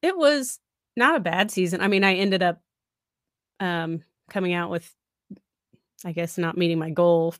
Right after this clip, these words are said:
per se. I, I didn't, I, you know, this year I was really just going for a buck of decent size. And for me, that's, like, something that's pretty mature, as in, like,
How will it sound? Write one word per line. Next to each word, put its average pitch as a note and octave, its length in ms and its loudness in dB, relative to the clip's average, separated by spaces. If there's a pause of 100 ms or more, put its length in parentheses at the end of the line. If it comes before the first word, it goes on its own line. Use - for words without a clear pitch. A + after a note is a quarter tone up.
(160)
per E3+ 160 -6
se. E3 420 -6
I, E3+ 340 -6
I F3+ 40 -6
didn't, E3+ 320 -6 (140)
I, F3+ 60 -6
you F3 180 -4
know, E3 140 0
this F#3+ 240 -2
year F3+ 120 4
I F3 40 2
was F3 140 -2
really F3 220 0
just E3+ 180 -6
going E3 280 -2
for E3+ 400 -6 (280)
a F3+ 100 -4
buck E3+ 280 0
of E3 140 -6
decent E3+ 380 -6
size. E3+ 280 -6
And E3+ 140 -4
for E3+ 120 -4
me, E3+ 200 0
that's, E3 280 -6
like, E3 320 -4 (560)
something A3+ 320 2
that's F3+ 160 0
pretty F#3 280 0
mature, F#3+ 500 4
as E3+ 180 0
in, D#3+ 180 0
like, D#3 220 -6